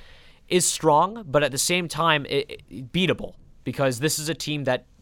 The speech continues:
did get swept in the quarterfinals of their conference tournament. Not saying that Saint Cloud State shouldn't be taken lightly. This is still a team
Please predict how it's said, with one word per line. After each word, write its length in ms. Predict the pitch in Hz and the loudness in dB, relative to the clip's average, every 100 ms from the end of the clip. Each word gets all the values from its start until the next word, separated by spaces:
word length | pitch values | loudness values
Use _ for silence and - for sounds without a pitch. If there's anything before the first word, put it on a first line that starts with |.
| _ | _
did 160 | 127 117 | -8 -4
get 140 | 131 | -2
swept 520 | - - 156 139 - - | -2 0 2 2 0 -10
in 60 | 127 | -10
the 60 | |
quarterfinals 800 | 123 139 127 - 160 139 113 - | -4 -2 0 2 2 4 0 -2
of 200 | - 104 | -6 -6
their 180 | 110 110 | -4 -4
conference 400 | - 117 107 104 | -4 -6 -4 -8
tournament. 420 | - 139 107 87 - - - - | -4 -2 -2 -6 -18 -20 -12 0
Not 220 | 156 - | 0 2
saying 480 | - 151 139 131 117 | 0 0 0 -2 -2
that 180 | 117 | -4
Saint 200 | - 143 | -4 -6
Cloud 180 | 127 131 | -2 -2
State 260 | - 135 127 | -2 -4 -4
shouldn't 200 | 135 117 | -6 -8
be 80 | 113 | -8
taken 280 | 123 117 | -8 -8
lightly. 340 | 107 127 - 101 | -4 -4 -4 -10
This 200 | 104 117 | -8 -6
is 80 | 113 | -4
still 220 | 147 139 | 0 0
a 40 | |
team 400 | - - 127 110 | -2 -6 -6 -8